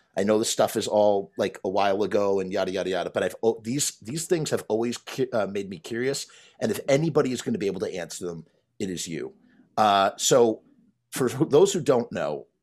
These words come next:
who are not familiar, there were two special effects makeup artists that were on Return of the Living Dead. There was William Munns, and Mister Munns, uh, was, was, uh,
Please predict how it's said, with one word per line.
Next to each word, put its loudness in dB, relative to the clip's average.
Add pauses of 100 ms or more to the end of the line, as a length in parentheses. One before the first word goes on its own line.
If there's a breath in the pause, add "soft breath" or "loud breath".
who -4
are -2
not -2
familiar, -6
there -4
were -2
two 0 (960)
special 0
effects -2
makeup -2
artists -4
that -2
were -2
on 0 (360)
Return -4
of -
the 0
Living -2
Dead. -2
There -2
was -4
William 2
Munns, -6 (840)
and -2 (380)
Mister 0
Munns, 2
uh, 4
was, -4
was, -2
uh, 0